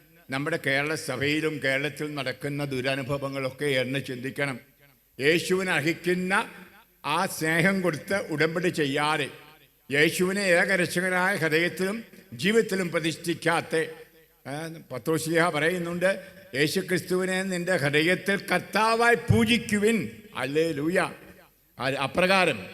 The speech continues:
അതായത് ഒരു ഭാര്യ തൻ്റെ ഹൃദയത്തിൽ ഭർത്താവിനെ പൂജിക്കുന്നത്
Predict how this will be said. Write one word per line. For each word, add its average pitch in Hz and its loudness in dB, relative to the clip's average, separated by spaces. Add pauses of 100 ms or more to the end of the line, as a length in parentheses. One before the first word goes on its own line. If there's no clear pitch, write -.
(320)
അതായത് 156 2
ഒരു 180 0 (100)
ഭാര്യ 165 2 (120)
തൻ്റെ 156 2
ഹൃദയത്തിൽ 165 0 (480)
ഭർത്താവിനെ 190 2 (100)
പൂജിക്കുന്നത് 160 0